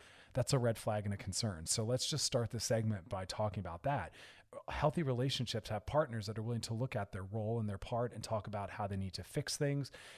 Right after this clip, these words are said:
And I've said this before, I want everyone every few months to sit down and say, "How's it feel being in this relationship? Are you happy? Should we continue this forward?" Even if you're married,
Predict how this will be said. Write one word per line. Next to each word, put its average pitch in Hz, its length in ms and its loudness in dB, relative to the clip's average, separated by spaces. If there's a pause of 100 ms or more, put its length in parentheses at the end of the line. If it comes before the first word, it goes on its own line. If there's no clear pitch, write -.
(200)
And 135 120 2
I've 139 100 2
said 156 160 2
this 127 140 0
before, 185 420 2
I 120 60 6
want 131 220 6
everyone 139 300 4
every 127 180 2
few 156 200 0
months 151 280 0
to 123 100 0
sit - 200 -2
down 123 200 2
and 117 120 2
say, 117 300 2 (240)
"How's 135 240 4
it 175 80 -2
feel 147 300 2
being 135 200 2
in 139 120 4
this 131 180 0
relationship? 131 600 -2
Are 113 80 -4
you 110 100 0
happy? 113 420 -4
Should - 240 0
we 139 60 2
continue 135 420 2
this 123 160 2
forward?" 131 420 2 (320)
Even 190 180 4
if 240 100 2
you're 190 80 4
married, 107 480 0